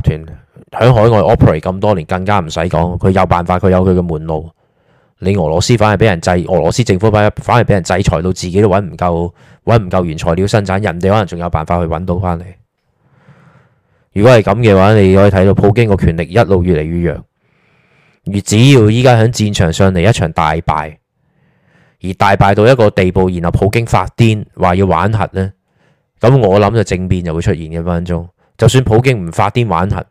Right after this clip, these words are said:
當你個戰場形勢一面倒輸到仆街嘅話，呢一班權力者，呢班 oligarchy 又好，軍佬又好，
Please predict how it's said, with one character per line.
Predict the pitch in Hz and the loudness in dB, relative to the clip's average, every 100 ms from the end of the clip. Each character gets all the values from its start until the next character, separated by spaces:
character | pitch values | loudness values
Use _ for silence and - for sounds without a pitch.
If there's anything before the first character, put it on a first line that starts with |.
| _ _ _ _ - | _ _ _ _ 0
當 | 147 135 | 2 2
你 | 107 | 0
個 | |
戰 | 107 110 | -2 -2
場 | 104 90 | -2 -4
形 | 85 87 | -4 -2
勢 | 104 110 104 | 0 0 -2
一 | |
面 | 95 92 | -4 -4
倒 | 92 | 0
輸 | 113 - 113 113 | 2 2 2 2
到 | 95 | 2
仆 | - | 0
街 | - 104 101 92 85 | -2 0 0 0 -2
嘅 | |
話， | 80 92 - _ _ _ - | -4 -6 -10 _ _ _ -2
呢 | 135 156 | 2 4
一 | 151 | 2
班 | 143 135 127 | 2 0 0
權 | 104 87 | -6 -6
力 | 92 | -8
者， | - 92 110 | -6 -4 -2
呢 | 127 | -2
班 | 123 113 | 0 4
oligarchy | 127 127 120 117 - 82 | 4 2 0 -2 -2 -8
又 | 85 87 92 | -4 -2 -2
好， | 90 90 113 117 117 | 0 2 4 4 2
軍 | 120 117 107 | 0 0 0
佬 | 92 113 | 0 0
又 | 87 90 | 0 0
好， | 90 92 110 113 | 0 0 2 0